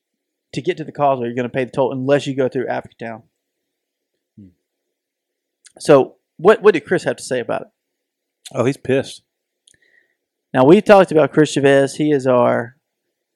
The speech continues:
Speaker 2: It,
Speaker 1: conspiracy
Speaker 2: I, he
Speaker 1: theorist.
Speaker 2: hadn't
Speaker 1: He's our
Speaker 2: came
Speaker 1: res-,
Speaker 2: up.
Speaker 1: he's our resident.
Speaker 2: He hasn't came up with it yet.
Speaker 1: Tin, tinfoil hat.
Speaker 2: But
Speaker 1: He will not come on the
Speaker 2: he is
Speaker 1: podcast.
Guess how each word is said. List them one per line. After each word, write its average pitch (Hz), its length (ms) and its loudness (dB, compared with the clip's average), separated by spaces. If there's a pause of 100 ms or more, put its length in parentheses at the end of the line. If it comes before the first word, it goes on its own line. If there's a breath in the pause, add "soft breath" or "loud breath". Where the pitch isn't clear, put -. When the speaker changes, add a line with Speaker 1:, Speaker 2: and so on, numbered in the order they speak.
(580)
Speaker 2:
It, 165 60 -12
Speaker 1:
conspiracy 165 640 4
Speaker 2:
I, - 40 0
he 160 80 -2
Speaker 1:
theorist. 190 220 8
Speaker 2:
hadn't 190 140 2
Speaker 1:
He's 202 120 2
our 170 120 8
Speaker 2:
came 151 160 2
Speaker 1:
res-, 180 80 10
Speaker 2:
up. 127 180 8
Speaker 1:
he's 185 200 0
our 208 220 6
resident. 180 760 2
Speaker 2:
He 185 200 -6
hasn't 220 280 -4
came 196 180 -4
up 196 100 2
with 202 140 -4
it 208 80 -10
yet. 135 120 -2 (180)
Speaker 1:
Tin, - 100 -20
tinfoil 180 460 -2
hat. 165 380 -4 (440)
Speaker 2:
But 185 80 -2
Speaker 1:
He 202 60 -2
will 170 140 2
not 160 300 2
come 180 160 -4
on 180 80 -2
the 175 60 -2
Speaker 2:
he 185 60 -2
is 185 40 4
Speaker 1:
podcast. 147 500 2